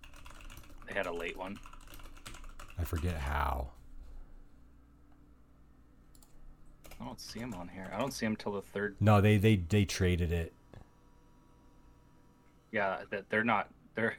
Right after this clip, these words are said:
Speaker 1: they're in the third round.
Speaker 2: Yeah.
Speaker 1: Back to back.
Speaker 2: <clears throat> Nice.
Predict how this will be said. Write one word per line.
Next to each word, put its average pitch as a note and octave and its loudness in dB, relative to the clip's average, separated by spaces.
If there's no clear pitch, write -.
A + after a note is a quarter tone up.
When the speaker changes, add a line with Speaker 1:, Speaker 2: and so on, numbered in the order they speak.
Speaker 1:
they're F#3 6
in D3+ 6
the C#3 -2
third A#2+ 4
round. G#2+ 4
Speaker 2:
Yeah. E2+ 2
Speaker 1:
Back G2+ 6
to A2 -2
back. F#2+ -2
Speaker 2:
<clears throat> - 4
Nice. F#2 0